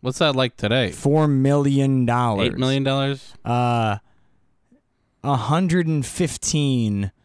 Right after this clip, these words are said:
Speaker 2: point two three million dollars today.
Speaker 1: Jesus Christ. That's a lot of fucking money.
Speaker 2: Mm-hmm.
Speaker 1: I forget how
Speaker 2: Mm-hmm.
Speaker 1: much money was actually when the dollar was worth a lot of money.
Speaker 2: Yeah.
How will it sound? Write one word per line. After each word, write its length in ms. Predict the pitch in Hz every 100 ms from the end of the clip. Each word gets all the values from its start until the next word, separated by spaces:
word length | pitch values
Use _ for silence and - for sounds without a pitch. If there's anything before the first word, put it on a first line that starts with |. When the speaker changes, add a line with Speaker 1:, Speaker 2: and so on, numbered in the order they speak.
| _ _ -
Speaker 2:
point 400 | - 131 127 - _
two 280 | - 135 131
three 380 | 123 117 120 117
million 840 | 104 110 113 120 117 120 113 110
dollars 480 | 107 101 98 87 87
today. 180 | - 85
Speaker 1:
Jesus 280 | - - -
Christ. 460 | - - - - -
That's 180 | - 101
a 40 | 104
lot 200 | 98 95
of 100 | 92
fucking 300 | 98 95 92
money. 300 | 98 101 92 - - - _ _ _ _ _ _ _ _ _ -
Speaker 2:
Mm-hmm. 540 | 120 127 123 135 127 123
Speaker 1:
I 100 | -
forget 360 | 160 208 240 214
how 100 | -
Speaker 2:
Mm-hmm. 80 | 131
Speaker 1:
much 160 | 120 113
money 320 | 110 110 104
was 400 | 101 104 101 98
actually 460 | 98 101 - 104
when 480 | 101 101 101 98 92
the 100 | 101
dollar 320 | 98 101 101
was 240 | 98 95 -
worth 240 | 107 95
a 40 | 98
lot 200 | 98 98
of 80 |
money. 340 | 98 98 92 90 - - - _ _ _ _ _ _ _ - - _ _ -
Speaker 2:
Yeah. 560 | 143 254 302 254 127